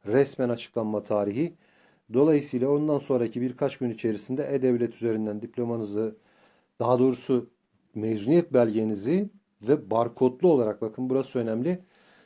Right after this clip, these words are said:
E, çünkü E-Devlet üzerinden çıkartılan belgelerde bir barkod vardır arkadaşlar ve bu barkodla,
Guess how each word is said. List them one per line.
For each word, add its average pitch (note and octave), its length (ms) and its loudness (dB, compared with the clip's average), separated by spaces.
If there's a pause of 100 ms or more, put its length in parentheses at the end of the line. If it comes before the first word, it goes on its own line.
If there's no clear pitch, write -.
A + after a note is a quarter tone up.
(160)
E, G#2+ 240 0
çünkü C#3 260 -6
E-Devlet C3+ 460 2
üzerinden C3 400 -2
çıkartılan C3 600 -2
belgelerde B2 640 2
bir A#2 160 -8
barkod C#3 480 -2
vardır G#2+ 280 0
arkadaşlar G#2+ 560 -4
ve B2 120 -2
bu B2+ 180 -8
barkodla, C#3 720 0